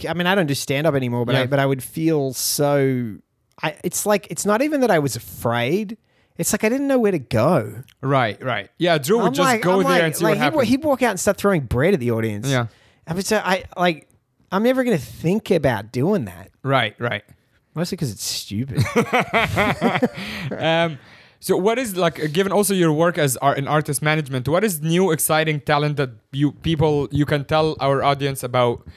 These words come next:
Speaker 2: that people would not know? Like, you know, you can talk about obviously the big,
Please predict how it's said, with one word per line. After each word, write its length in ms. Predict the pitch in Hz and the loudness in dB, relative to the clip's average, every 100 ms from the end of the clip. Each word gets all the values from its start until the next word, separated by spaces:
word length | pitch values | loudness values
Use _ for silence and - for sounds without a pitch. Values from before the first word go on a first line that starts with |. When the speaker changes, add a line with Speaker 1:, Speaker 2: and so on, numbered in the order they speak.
| - 131 | -20 -2
Speaker 2:
that 240 | 143 143 | 0 0
people 240 | 170 160 | -2 0
would 160 | 147 143 | 0 0
not 200 | 147 135 | 2 0
know? 100 | 120 | 0
Like, 260 | 139 156 185 | -2 -2 0
you 80 | |
know, 160 | 123 95 | -2 -4
you 120 | - 143 | -8 -2
can 160 | 170 | 0
talk 180 | 190 190 | 2 2
about 420 | 160 151 131 - - - _ - - | 4 4 2 -2 -20 -20 _ -16 -2
obviously 320 | 147 147 135 | 2 2 2
the 100 | 131 | -2
big, 240 | 120 151 | 2 0